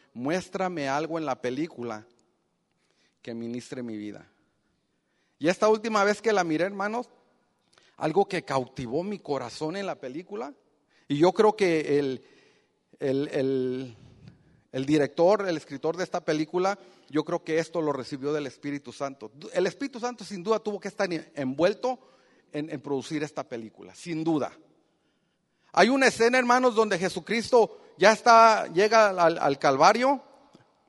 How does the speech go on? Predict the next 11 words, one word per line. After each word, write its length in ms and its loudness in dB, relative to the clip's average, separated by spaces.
al 120 -6
monte 300 -2
Calvario, 540 4
y 140 -2
cae 380 6
junto 280 -4
con 160 2
todo 180 2
y 60 2
la 120 2
cruz. 460 -8